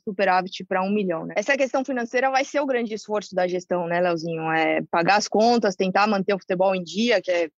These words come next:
manter salários em dia, né? Bem, bem complicado. E aí é interessante a gente falar do endividamento total do Corinthians.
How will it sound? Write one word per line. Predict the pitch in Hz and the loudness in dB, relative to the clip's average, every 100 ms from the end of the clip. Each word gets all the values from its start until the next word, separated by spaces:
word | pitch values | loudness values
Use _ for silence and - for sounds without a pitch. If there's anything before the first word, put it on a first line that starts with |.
| _ _ | _ _
manter | 175 165 196 | -10 -4 -2
salários | - 175 190 247 208 | 0 2 4 4 2
em | 185 175 | -2 -6
dia, | 170 233 208 | -2 0 0
né? | 190 | 0
Bem, | 190 175 196 226 214 | -2 -4 0 -2 -2
bem | 170 185 | -2 0
complicado. | 196 226 247 208 160 165 | 0 0 0 0 0 2
E | |
aí | 180 226 | 4 4
é | |
interessante | 240 - 240 226 220 | 4 2 0 0 -2
a | 220 | -2
gente | 202 | -2
falar | 208 196 | 2 2
do | 185 | 2
endividamento | 180 180 180 180 - - | -6 -4 -4 -4 -4 0
total | 202 - 202 277 | 0 2 4 4
do | 190 | 4
Corinthians. | 180 170 208 254 202 160 | 0 0 0 0 -4 -10